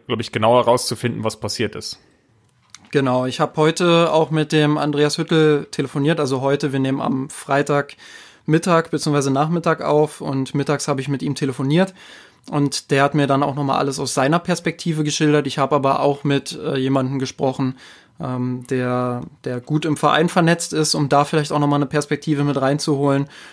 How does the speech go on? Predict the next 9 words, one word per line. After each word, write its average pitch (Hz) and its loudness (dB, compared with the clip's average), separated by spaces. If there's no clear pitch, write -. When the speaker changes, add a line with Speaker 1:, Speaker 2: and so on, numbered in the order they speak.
Speaker 2:
und 135 -2
mich 135 0
hier 135 2
gut 135 -2
auch 139 0
auf 139 -4
den 139 0
Podcast 143 -4
vorzubereiten. 151 2